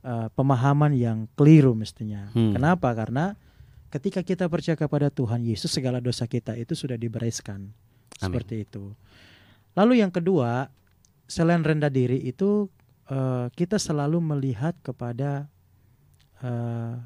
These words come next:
Speaker 1: diri kita, Pak.
Speaker 2: Hmm.
Speaker 1: Jadi Bapak Ibu sahabat listeners, ini yang poin yang kedua ini yang seringkali kita selalu berpatokan kepada diri kita, bukan kepada ukurannya Tuhan.
Speaker 2: Oh,
Speaker 1: Padahal kan panggilan
Speaker 2: benar.
Speaker 1: itu kan
Speaker 2: Betul.
Speaker 1: dari Tuhan.
Speaker 2: Iya.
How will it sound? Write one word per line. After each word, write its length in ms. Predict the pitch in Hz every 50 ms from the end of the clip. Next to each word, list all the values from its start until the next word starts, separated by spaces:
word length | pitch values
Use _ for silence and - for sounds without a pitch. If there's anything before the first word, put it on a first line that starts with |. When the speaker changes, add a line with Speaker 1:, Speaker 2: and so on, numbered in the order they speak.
| - _ _ _ _ _ _ _ _ _ _ _ _ _ _ _ _ _ _ _ _ _ _ _ _ _
Speaker 1:
diri 240 | - 143 165 165 175
kita, 280 | 151 170 180 175 143 127
Pak. 160 | - 110 - _ _
Speaker 2:
Hmm. 440 | - 117 117 110 104 95 87 85 90 107 - _ _ _ _ _ _
Speaker 1:
Jadi 280 | - 123 120 113 127 131
Bapak 200 | 120 131 127 -
Ibu 140 | 135 139 160
sahabat 400 | 156 - 127 123 117 127 123 - -
listeners, 400 | 120 120 110 117 131 147 - - _ _ _ _ _ _ _ _ -
ini 300 | - 175 170 180 196 185
yang 280 | 151 135 127 123 120 117
poin 200 | - 151 147 143
yang 140 | 139 139 131
kedua 320 | 131 139 135 139 143 135 131
ini 300 | 131 135 151 165 156 135
yang 240 | 120 113 113 113 131 _ _ _ _ _ _ _ _ _ _ _ _
seringkali 500 | - - - 143 135 135 131 156 160 170
kita 240 | - 160 151 - 170
selalu 320 | - 151 135 135 143 147
berpatokan 520 | 135 139 - - - - - 135 - 156 147
kepada 260 | 131 131 123 123 123
diri 240 | 120 120 123 120 120
kita, 320 | - 143 135 135 113 113
bukan 220 | 123 143 - 156 151
kepada 400 | - 143 - 123 120 131 123 -
ukurannya 420 | 143 - - 135 127 127 127 131
Tuhan. 320 | 127 - 151 139 113 113 110
Speaker 2:
Oh, 380 | - 123 123 120 113 101 98
Speaker 1:
Padahal 220 | 139 135 147 160 160
kan 100 | 202 202
panggilan 380 | 196 - 170 160 - - 160 151
Speaker 2:
benar. 140 | 147 156 147
Speaker 1:
itu 100 | - 185
kan 140 | 175 233 233
Speaker 2:
Betul. 80 | 208
Speaker 1:
dari 140 | 170 147 143 135
Tuhan. 340 | - 190 156 131 127 113 107 107 - -
Speaker 2:
Iya. 240 | - 110 101 -